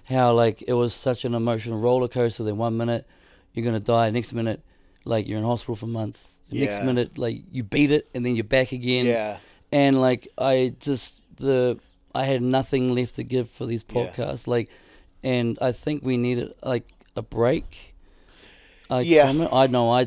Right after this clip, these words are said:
Speaker 1: well, I'm speaking personally, I
Speaker 2: Yeah.
Speaker 1: think I needed a break from
Speaker 2: Yeah, I was ready for a break.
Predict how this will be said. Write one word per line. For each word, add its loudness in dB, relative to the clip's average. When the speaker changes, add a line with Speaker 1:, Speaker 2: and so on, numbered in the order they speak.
Speaker 1:
well, 0
I'm -2
speaking -4
personally, -2
I 0
Speaker 2:
Yeah. -2
Speaker 1:
think -4
I 2
needed 2
a 2
break -10
from -6
Speaker 2:
Yeah, 8
I 10
was 6
ready 0
for -14
a -10
break. -12